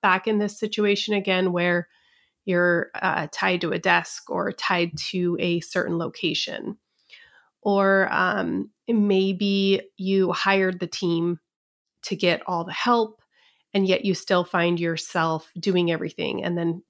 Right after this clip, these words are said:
feeling kind of angry about that. So when I'm talking about having a fulfilled business or times of success,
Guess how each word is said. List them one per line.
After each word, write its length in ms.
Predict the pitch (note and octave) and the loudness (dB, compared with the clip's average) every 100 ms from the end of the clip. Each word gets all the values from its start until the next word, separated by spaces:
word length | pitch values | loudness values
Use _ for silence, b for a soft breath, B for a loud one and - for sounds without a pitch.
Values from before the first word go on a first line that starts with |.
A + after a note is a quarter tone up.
| - | -4
feeling 320 | F3+ F3 F3 | 0 0 -2
kind 200 | - F#3 | -2 -2
of 80 | F#3 | -2
angry 380 | G#3 A#3 A3+ G#3 | 0 0 2 0
about 300 | F3 - - | 0 -2 -2
that. 260 | - - - | -4 -4 -2
So 320 | A#3 G3+ G3 b b b b b _ _ _ _ _ _ _ _ _ | 2 2 0 b b b b b _ _ _ _ _ _ _ _ _
when 220 | B3 C4 A#3+ | 2 4 6
I'm 160 | A#3 | 2
talking 500 | A#3 G#3+ C#4 C#4 C#4 | 0 0 0 2 4
about 580 | B3 F#3+ F3+ F3+ F3+ - _ - | 4 4 4 4 2 -2 _ -4
having 360 | - F#3+ G3 | 0 2 2
a 60 | F#3 | 2
fulfilled 500 | - - F3+ E3+ E3 | -2 -6 0 0 -2
business 540 | E3 D#3+ E3+ E3 - - | -6 -4 -4 -6 -8 -8
or 460 | F#3 E3 E3 F3 - _ _ _ _ _ _ _ _ _ _ _ | -2 0 0 -2 -8 _ _ _ _ _ _ _ _ _ _ _
times 380 | - G3+ G3+ F#3+ | -2 2 2 2
of 100 | F3+ | -2
success, 680 | - F3 - - F#3 F#3 | -6 -10 -6 -2 -2 -2